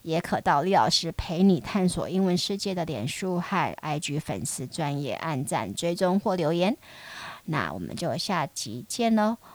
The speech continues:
Talk to you next time on Exploring English with Miss Lee.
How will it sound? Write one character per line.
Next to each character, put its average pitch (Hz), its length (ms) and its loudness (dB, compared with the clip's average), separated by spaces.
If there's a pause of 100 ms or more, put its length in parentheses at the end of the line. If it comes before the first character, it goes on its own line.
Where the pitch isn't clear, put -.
(140)
Talk 208 240 -4 (140)
to 220 60 0
you 196 100 4
next 190 340 2
time 196 300 2
on 160 180 -2
Exploring 135 760 -2 (140)
English 254 680 2
with 151 220 -6
Miss 160 260 -2
Lee. 147 240 -8